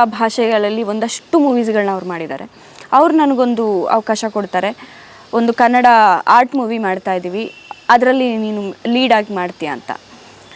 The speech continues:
So, ಅಲ್ಲಿಂದ ನನ್ನ, ಏನು, ಇನ್ನೊಂದು ಜರ್ನಿ ಶುರು ಆಗುತ್ತೆ, ಕ್ಯಾಮ್ರಾ ಫೇಸ್ ಮಾಡೋದು. So, ಇಂಡಸ್ಟ್ರಿಗೆ ಅನ್ನೋದಕ್ಕೆ ನಾನು ಕಾಲಿಡ್ತೀನಿ. So, ಅಂತರ್ಮುಖ ಅಂತ ಗಾರ್ಗಿ ಕಾರೆಹಿಕ್ಲು ಅವರ ಡೈರೆಕ್ಷನಲ್ಲಿ ಅಂತರ್ಮುಖ ಮೂವಿ ಮಾಡ್ತೀನಿ. ಅದು ಒಂದಷ್ಟು ಫಿಲಮ್ ಫೆಸ್ಟಿವಲ್‌ಗಳಲ್ಲಿ ಬೇರೆ ಬೇರೆ ಅವಾರ್ಡ್ಸ್‌ಗಳನ್ನ ತಗೊಂಡಿದೆ.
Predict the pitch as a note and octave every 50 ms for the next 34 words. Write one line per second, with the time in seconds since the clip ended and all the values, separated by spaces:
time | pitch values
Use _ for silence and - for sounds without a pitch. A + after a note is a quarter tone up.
0 | - - - - - - B3+ A#3 G#3+ - - C4+ D#4+ F4 F4 E4+ E4 E4 D#4+ D4
1 | C#4 C4+ C4+ C4 B3+ B3 A#3+ G#3+ G3 F#3+ G3 - - - - - - - - -
2 | - - - - - - - G#3 G#3 G#3 G3+ G3 - - C#4 C#4 C#4+ C4+ B3 A3+
3 | G#3+ A3+ G3+ G3+ G3 G3 - - G#3+ F#3+ F#3+ F3 D#3+ E3+ - - G3 F#3 - -
4 | - - G#3 G3+ G#3 G#3 G3+ G3+ - F#3+ F#3 - - G3 F3 E3+ E3+ E3+ G3 A#3+
5 | - - - - - - - - - - - A3 G3+ F#3 F3 - - C4 C4+ C#4
6 | C#4+ C#4 C4 B3+ - - A#3+ A3 A3 A3 G#3 G3 G3+ G#3 G#3 G3 F#3+ F#3+ F#3 F#3+
7 | F#3 - - B3 C4 G#3 F#3 F#3+ G3 F#3 E3 - - - - - - - - -
8 | - - - G#3 G#3 G#3 G3 F#3 F#3 - E3+ E3+ F#3 A3 - - - - - -
9 | - - - - - - - - A#3+ A3+ A#3+ A#3+ C4+ C4 C4 C4+ B3+ B3 - C#4
10 | B3 B3 A#3+ A#3+ A3 - A#3+ A3+ A3+ A3 G#3 G#3+ A3 A3 A#3 A#3+ A#3+ A3+ A3+ G#3+
11 | A3 A3+ G#3+ G#3 - A3 G#3 G3+ F#3+ F#3+ F#3+ F#3+ F#3+ G3 F#3+ - - G3 F3+ F3+
12 | G3 F#3+ F3+ F#3 G3+ G3 G3+ F#3 - G3+ F#3 F#3 F3+ F3+ F#3+ F#3+ F3 E3 E3 -
13 | - D#3+ F3+ G3+ G#3+ A3 A#3 C4 A#3+ A#3 A#3 A#3+ A#3+ - - C4+ A#3+ B3+ B3 A#3+
14 | A#3+ A#3+ B3 A3 - - A#3 A3 G#3+ G#3 G3 G3+ G3 G3 G3 F#3+ G3 G3 G#3 G#3+
15 | G3 F#3 F3 - - - G#3+ A3 A3 A3 A#3 A3 - F#3+ F#3 G3 G#3 G#3 - G3
16 | G3+ F#3+ F#3+ F#3 F#3 G#3 G3+ G3+ G3 F#3+ E3+ - - G#3